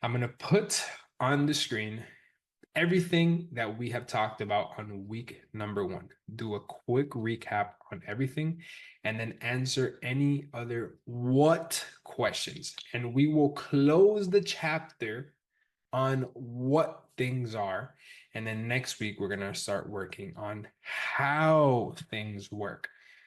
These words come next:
So, which is where a lot of your questions have been coming. And I can guarantee you, as soon as I start the how,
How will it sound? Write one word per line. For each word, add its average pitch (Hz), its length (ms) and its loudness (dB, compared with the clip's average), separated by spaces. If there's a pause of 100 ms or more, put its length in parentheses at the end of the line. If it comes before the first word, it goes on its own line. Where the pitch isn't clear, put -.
(160)
So, 104 180 -6
which 101 220 -2
is 101 60 -8
where 101 220 0
a - 20 0
lot 101 320 2
of 101 120 -6
your 101 120 -4
questions 92 840 -6
have 98 100 -4
been 95 140 -6
coming. 127 360 0 (360)
And 104 120 -6
I 98 60 -2
can 95 220 -10
guarantee 131 540 0
you, 143 320 4 (100)
as - 120 -12
soon 120 320 -4
as 120 100 -2
I 123 80 0
start 123 380 -2
the 123 100 2
how, 151 800 0